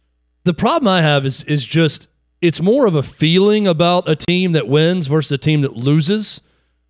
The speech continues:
And the Titans are a team that wins this year. And they're a franchise that wins the last three years. So how in the hell do you get in the, the point where the Texans are making winning plays and the Titans are making losing plays early?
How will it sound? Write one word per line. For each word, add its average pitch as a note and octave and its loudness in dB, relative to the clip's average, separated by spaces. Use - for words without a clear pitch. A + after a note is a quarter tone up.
And D3 0
the D#3 2
Titans F#3 0
are F3 4
a D#3 0
team E3+ 0
that C3+ -4
wins C#3 0
this A2+ -6
year. F2+ -8
And C3+ -6
they're D3+ 2
a C3+ -2
franchise D#3 0
that A#2+ -4
wins B2 0
the B2+ -2
last B2+ -2
three C3+ -2
years. - -12
So G3 0
how C4+ 0
in G4 -4
the A#3+ 0
hell G3 2
do F3 -2
you E3+ 0
get C#3+ 0
in - -6
the, C#3+ -2
the D3+ -2
point D#3+ -2
where C#3 0
the B2+ -4
Texans E3 -4
are C#3 -2
making C3+ -2
winning C#3 -2
plays B2 -4
and D#3 0
the D#3 2
Titans F3+ -2
are D#3+ 0
making C#3+ 0
losing D3 0
plays B2 -2
early? A2+ -4